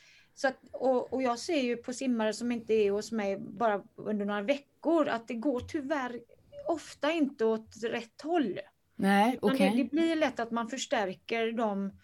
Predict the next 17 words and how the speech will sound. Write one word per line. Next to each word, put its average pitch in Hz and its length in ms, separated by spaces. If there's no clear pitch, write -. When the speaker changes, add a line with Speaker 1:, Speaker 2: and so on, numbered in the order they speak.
Speaker 1:
grejerna 214 480
som 208 200
man 208 140
kanske 208 260
jobbar 208 400
med 262 140
annars 226 600
under 214 220
Speaker 2:
Mm. 208 140
Speaker 1:
året. 233 340
Så, 233 220
så 254 140
släpper 247 360
vi 226 120
varandra 226 460
och 254 120
så, 247 180